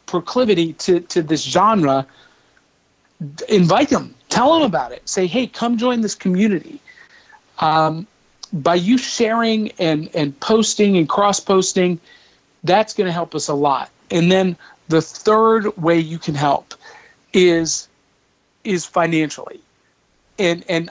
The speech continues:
I don't mean just us. Yes, Eric and I both have Patreon pages. Um, you can become a sponsor. You can sponsor the Diesel Punk Podcast,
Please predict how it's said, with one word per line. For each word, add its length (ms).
I 120
don't 180
mean 280
just 360
us. 520
Yes, 540
Eric 360
and 100
I 140
both 300
have 300
Patreon 580
pages. 560
Um, 480
you 160
can 160
become 300
a 40
sponsor. 800
You 160
can 160
sponsor 640
the 80
Diesel 340
Punk 280
Podcast, 800